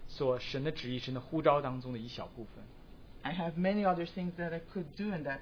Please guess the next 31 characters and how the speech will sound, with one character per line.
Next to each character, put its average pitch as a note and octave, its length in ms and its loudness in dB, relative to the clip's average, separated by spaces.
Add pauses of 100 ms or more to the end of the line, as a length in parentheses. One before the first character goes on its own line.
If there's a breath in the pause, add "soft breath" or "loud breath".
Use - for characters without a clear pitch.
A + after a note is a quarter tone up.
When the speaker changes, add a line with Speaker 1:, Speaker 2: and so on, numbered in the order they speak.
(120)
Speaker 2:
time C#3 320 -8
too. D#3 260 -10 (400 loud breath)
Speaker 1:
我 D3 140 4
在 F3+ 240 12
祷 D3 160 8
告 D3+ 100 8
会 E3+ 140 2
那 D#3+ 100 4
个 D3 80 2
时 - 180 -2
间， D3 220 4
我 C#3 140 2
也 C#3+ 100 4
可 C#3+ 100 -6
以 B2+ 60 0
做 C3+ 160 -2
其 - 140 -8
他 C3 120 -2
许 - 160 -10
多 B2 120 -2
的 C3 80 -2
事 B2+ 180 -4
情。 A2 180 -10 (520)
Speaker 2:
And E3+ 200 -4
sometimes E3+ 460 -2
I D#3+ 80 0
do D#3+ 100 -8
not D3+ 300 -2
want D3+ 280 -4
to D#3 60 -12 (120)
come. D#3 260 -6